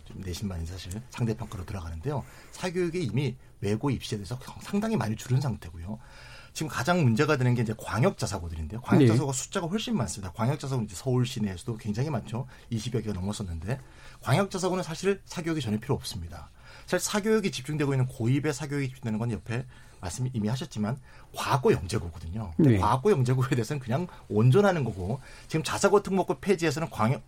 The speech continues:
Speaker 1: 어, 자사고, 그러니까 과학고하고 영재고는 운이 되고 있지 않습니다.
Speaker 2: 네.
Speaker 1: 그러니까 실제로 그걸 얘기를 하면서 자사고 폐지의 당위성을 얘기한 건 좀 이상하고요. 저는 다른 얘기를 하고 싶은데요.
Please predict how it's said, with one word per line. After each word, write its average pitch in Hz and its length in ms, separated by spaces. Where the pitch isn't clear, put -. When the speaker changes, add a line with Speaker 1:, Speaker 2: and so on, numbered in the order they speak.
Speaker 1:
어, 95 180
자사고, 143 460
그러니까 90 400
과학고하고 156 500
영재고는 107 480
운이 147 240
되고 131 300
있지 - 180
않습니다. 107 720
Speaker 2:
네. 131 360
Speaker 1:
그러니까 175 220
실제로 151 460
그걸 170 360
얘기를 127 280
하면서 127 280
자사고 131 380
폐지의 120 280
당위성을 104 400
얘기한 101 240
건 113 60
좀 123 160
이상하고요. 110 720
저는 170 180
다른 247 240
얘기를 165 220
하고 107 100
싶은데요. 101 540